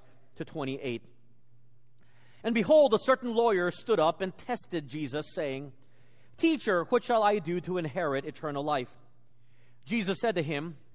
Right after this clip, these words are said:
'What is written in the law? What is your reading of it?' So the man answered and said,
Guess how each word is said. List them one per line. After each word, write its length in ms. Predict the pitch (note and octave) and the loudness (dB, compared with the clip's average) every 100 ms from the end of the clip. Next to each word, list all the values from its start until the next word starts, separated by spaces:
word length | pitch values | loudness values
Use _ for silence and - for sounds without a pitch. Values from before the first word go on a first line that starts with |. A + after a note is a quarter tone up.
| - - - - - | -20 -20 -20 -20 -2
'What 160 | A#3+ A3+ | 4 4
is 160 | D#3+ | 4
written 320 | F3+ C4 F#3+ F#3 | 0 -2 -2 -4
in 100 | F3 | -2
the 80 | |
law? 380 | F#3+ A#3+ D#3+ B2+ - - - - - - - - - - | 0 0 0 -2 -14 -20 -20 -20 -20 -20 -20 -20 -14 -4
What 140 | D#4+ | 0
is 160 | C4 E3 | 0 0
your 200 | C4 A3 | 0 2
reading 300 | F3+ D3+ C#3 | 2 0 0
of 160 | B2+ | -2
it?' 140 | B2 B2+ - - - - - - - - - - - - | -2 -4 -10 -20 -20 -20 -20 -20 -20 -20 -20 -20 -20 -12
So 120 | - | -2
the 100 | G3+ | 0
man 240 | A#3 A#3 G#3+ | 2 2 2
answered 720 | A#3 C4+ - G3+ F3+ E3 B2 - - - - | 0 -2 -4 -2 0 0 -4 -16 -20 -20 -10
and 160 | F3+ F3+ | -8 -6
said, 440 | - F#3+ D#3 C#3 | -2 0 0 -2